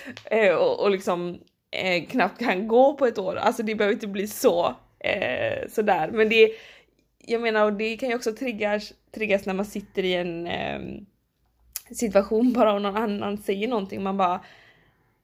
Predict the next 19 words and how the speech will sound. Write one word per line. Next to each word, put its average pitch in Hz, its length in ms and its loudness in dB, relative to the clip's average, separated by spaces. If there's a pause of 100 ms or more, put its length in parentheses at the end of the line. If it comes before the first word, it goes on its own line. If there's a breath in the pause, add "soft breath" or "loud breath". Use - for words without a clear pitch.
(360)
ja, 202 140 -4
känner 190 300 0
direkt 214 320 2
att 185 100 -2
man 180 160 -6
blir 185 120 -4
lite 170 420 -6
offensiv, 165 600 -6 (340)
eh, 185 240 -6
eller 185 140 -2
defensiv, 185 600 -2
eller 170 340 -6 (220)
åt 240 200 6
vilket 202 200 0
håll 185 160 2
som 190 100 -4
helst, 190 320 -2
liksom. - 240 -12 (1800 soft breath)
Eh, 208 1000 -2